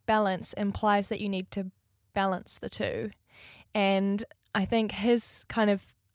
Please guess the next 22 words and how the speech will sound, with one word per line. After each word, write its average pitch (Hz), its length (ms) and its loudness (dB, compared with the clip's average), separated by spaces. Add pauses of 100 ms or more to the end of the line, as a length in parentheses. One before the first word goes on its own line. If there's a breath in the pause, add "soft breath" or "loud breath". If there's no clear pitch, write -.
(160)
overarching 208 800 4
view 233 240 6
on 190 200 4
this 190 200 0
whole 175 340 0
sort 190 180 -6
of 175 180 -6 (220)
issue 202 520 2 (460 loud breath)
is 214 300 4
that - 520 0 (240)
it's - 460 0
not 247 180 4
about 214 240 2
balance, 214 400 2
it's 220 140 -2
just - 180 -4
about 196 260 -4
life 214 400 -4
and 214 80 -8
it's 208 120 -6
just 214 200 -2
about 190 280 -2